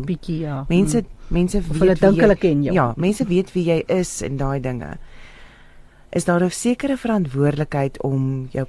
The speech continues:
Speaker 2: pose te hou, nê? En hierdie is, klink vir my na 'n groep vrouens wat vir jou gesê het,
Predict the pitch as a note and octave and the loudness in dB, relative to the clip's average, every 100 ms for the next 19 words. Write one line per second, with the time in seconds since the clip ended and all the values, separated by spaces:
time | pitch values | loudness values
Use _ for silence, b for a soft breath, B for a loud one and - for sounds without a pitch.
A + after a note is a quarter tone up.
0 | - D#3+ D3+ C#3+ - - B2 G#2+ G#2+ A2+ | -6 -4 -2 -2 -6 -6 -4 -4 -8 -10
1 | - - - - - D3+ D3+ G#3+ G#3 B | -16 -20 -20 -20 -16 -10 -8 -8 -12 B
2 | B B B - F3+ F3 - E3 E3 A3+ | B B B -2 2 2 0 -2 2 2
3 | G#3+ - - - E3+ D3+ E3 D3+ C#3+ C#3+ | 0 -4 -18 -4 -2 -2 -2 0 0 0
4 | C#3 C#3 C#3 C#3 - - C#3+ - G#3 - | 0 -2 -4 -6 -14 -14 -8 -4 -4 -4
5 | - G3 F#3 E3+ - - D#3 D3+ - D3 | -4 0 0 -2 -8 -8 -4 -4 -4 -6
6 | D3+ C#3 C3+ - | -4 -4 -6 -14